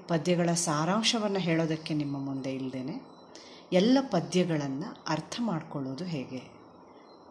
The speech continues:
ಅದನ್ನು ಗ್ರಹಿಸುವುದು ಹೇಗೆ ಮತ್ತು ಹಾಗೆ ಗ್ರಹಿಸಿದ್ದನ್ನು ಅಭಿವ್ಯಕ್ತಿಸುವುದು ಹೇಗೆ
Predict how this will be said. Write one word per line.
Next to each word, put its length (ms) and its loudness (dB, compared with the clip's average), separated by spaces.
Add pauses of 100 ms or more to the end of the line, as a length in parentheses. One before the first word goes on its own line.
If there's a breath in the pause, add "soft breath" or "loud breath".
(260)
ಅದನ್ನು 280 2
ಗ್ರಹಿಸುವುದು 600 0
ಹೇಗೆ 480 -6 (300 loud breath)
ಮತ್ತು 220 0
ಹಾಗೆ 360 2
ಗ್ರಹಿಸಿದ್ದನ್ನು 760 0
ಅಭಿವ್ಯಕ್ತಿಸುವುದು 880 0
ಹೇಗೆ 460 0